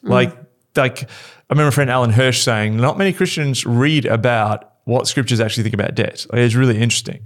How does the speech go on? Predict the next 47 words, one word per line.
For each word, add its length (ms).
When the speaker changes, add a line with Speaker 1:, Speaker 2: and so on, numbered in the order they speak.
Speaker 2:
So 420
there 180
is 120
this 200
sense 420
that 460
the 160
world 520
then 380
flipped 920
from 340
"debt 260
is 160
bad" 360
to 120
"we 280
want 340
you 380
to 180
get 160
into 240
more 320
debt," 260
'cause 160
the 80
more 280
debt 260
you 160
accrue, 440
the 120
more 280
that 140
stimulates 420
the 60
economy 440
and 120
the 60
more 180
we 100
can 140
play 220
with 160
the 60
debt 240
that 140
you 100
have. 400